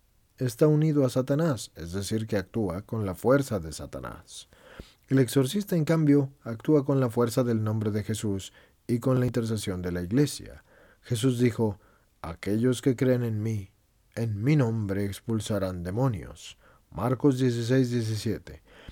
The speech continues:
Y los setenta y dos discípulos enviados por Jesús a predicar y exorcizar regresaron felices. "Señor,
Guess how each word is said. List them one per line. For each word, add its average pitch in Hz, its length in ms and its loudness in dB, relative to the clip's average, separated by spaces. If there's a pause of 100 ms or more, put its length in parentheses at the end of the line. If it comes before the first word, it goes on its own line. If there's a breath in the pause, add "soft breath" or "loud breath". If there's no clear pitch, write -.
(280 loud breath)
Y 156 120 4
los 151 220 8
setenta 139 440 4
y 127 60 6
dos 117 200 0
discípulos 110 600 -2
enviados 98 420 -2
por 107 200 -4
Jesús 107 320 -4
a 107 100 0
predicar 98 460 -2
y 95 60 -2
exorcizar 110 760 -2 (360 loud breath)
regresaron 151 600 4
felices. 175 640 -4 (320)
"Señor, 113 640 -2